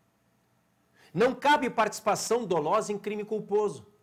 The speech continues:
ou participação culposa em crime doloso. Ou todos agem com dolo,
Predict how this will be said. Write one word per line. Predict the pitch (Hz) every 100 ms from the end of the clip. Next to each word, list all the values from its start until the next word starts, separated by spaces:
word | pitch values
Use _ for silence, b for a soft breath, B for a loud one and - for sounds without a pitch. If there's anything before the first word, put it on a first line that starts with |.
| _ _ -
ou | 190
participação | 202 190 - 185 202
culposa | 196 180 131 143 170 147
em | 156
crime | 170 175
doloso. | 165 151 139 127 - _ _ _ _
Ou | 123 123 120 -
todos | 208 240 220 233 120
agem | 139 143 147
com | 143 180
dolo, | 165 147 151 165